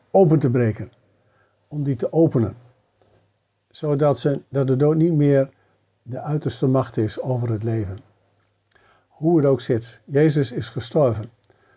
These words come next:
Een bijzonder leven, een bijzondere dood. En nog is de geschiedenis niet voorbij. Wie denkt dat het hiermee klaar is, heeft het grondig mis.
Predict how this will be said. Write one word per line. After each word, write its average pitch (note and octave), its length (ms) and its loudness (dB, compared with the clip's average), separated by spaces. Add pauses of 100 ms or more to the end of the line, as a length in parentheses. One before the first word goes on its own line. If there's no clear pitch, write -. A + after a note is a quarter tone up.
(140)
Een A#2 80 -12
bijzonder F3+ 420 4
leven, D#3+ 440 2 (640)
een A2+ 100 -10
bijzondere D#3+ 520 4
dood. G#2+ 400 0 (540)
En D#3 200 0
nog B3+ 240 0
is E3+ 180 2
de D#3 80 4
geschiedenis D3+ 680 2
niet G3+ 200 2
voorbij. D3+ 520 0 (340)
Wie D#3 260 2
denkt G#3 260 4
dat D3+ 140 4
het B2 140 -4
hiermee A3+ 440 2
klaar C#3+ 360 2
is, - 260 -4 (240)
heeft F#3+ 380 0
het B2 160 0
grondig F3+ 460 0
mis. D3 420 0